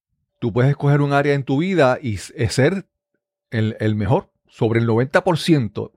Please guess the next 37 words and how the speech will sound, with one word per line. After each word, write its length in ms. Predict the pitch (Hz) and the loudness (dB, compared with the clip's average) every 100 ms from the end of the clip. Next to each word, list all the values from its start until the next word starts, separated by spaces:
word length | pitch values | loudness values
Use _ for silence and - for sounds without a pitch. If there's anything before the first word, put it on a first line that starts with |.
| _ | _
de 100 | 113 | 0
la 100 | 110 | 2
gente, 280 | 180 123 101 | 2 0 -6
tú 60 | |
tienes 120 | 107 139 | -2 -2
que 40 | |
estar 180 | 147 156 | 0 0
ahí 100 | 160 | 0
en 60 | |
el 100 | 107 | 0
tope, 240 | - 127 95 | 0 0 0
digamos. 320 | 95 107 98 _ _ - | -2 -4 -6 _ _ -6
Esos 260 | 110 107 113 | 0 2 2
son 120 | 123 | 2
un 560 | 123 113 107 104 107 104 | 2 0 -4 -6 -4 -2
Michael 320 | 101 92 85 | -2 -4 -2
Jordan, 460 | 135 160 147 131 110 | 2 2 2 -2 -4
un 180 | 95 | -4
LeBron 300 | 101 95 95 | -4 -6 -6
James, 360 | 98 143 147 - _ _ _ _ | -2 -2 -2 -10 _ _ _ _
que 120 | 117 | -4
tienen 200 | 120 143 | -2 0
un 140 | 160 180 | -2 -2
área 340 | 190 180 139 | -2 0 0
y 100 | 120 | 0
esa 200 | 120 156 | 0 0
gente 280 | 160 185 160 | 0 2 0
son 420 | - 175 214 202 - | 2 0 0 -6 -6
lo, 260 | 117 151 | -2 0
el 220 | 196 143 135 | 2 2 4
mejor 480 | 139 135 226 220 - | 2 2 2 -2 -4
en 180 | 139 120 | -2 0
su 180 | 120 | 2
área. 300 | 101 90 90 - _ _ - | 0 0 -6 -10 _ _ 2
Pero 480 | 160 214 156 165 - _ | 2 4 0 -2 -8 _
la 300 | 113 98 95 | -6 -2 0
otra 280 | 98 98 120 | 0 0 -4